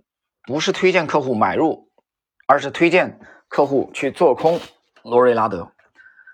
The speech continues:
就在四十四美元啊这个位置。大家可以其实去打开啊，这个本书的第一百六十五页，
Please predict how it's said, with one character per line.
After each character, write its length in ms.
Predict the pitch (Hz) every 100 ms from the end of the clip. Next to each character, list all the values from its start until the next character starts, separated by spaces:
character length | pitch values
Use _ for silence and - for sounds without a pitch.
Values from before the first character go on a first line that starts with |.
| _
就 200 | - 208
在 340 | 185 175 156 135
四 260 | - - 160
十 160 | -
四 280 | 147 - 160
美 160 | 120 101
元 360 | 98 113 - _
啊 200 | 101 90
这 160 | 113
个 120 | 95 107
位 160 | 131
置。 240 | 82 76 _ _ _ _ _ _ _
大 100 | 175
家 160 | 190 196
可 180 | 180
以 480 | 185 147 113 110 107
其 180 | - 143
实 180 | 147 147
去 140 | 160
打 180 | - 92
开 340 | - 139 143 - -
啊， 220 | - 85
这 160 | 95
个 280 | 85 82 80
本 200 | - 104
书 220 | 107 147
的 120 | 139 127
第 120 | 131
一 160 | 147
百 120 | 131 120
六 100 | 131
十 140 | -
五 160 | 95 82
页， 180 | 117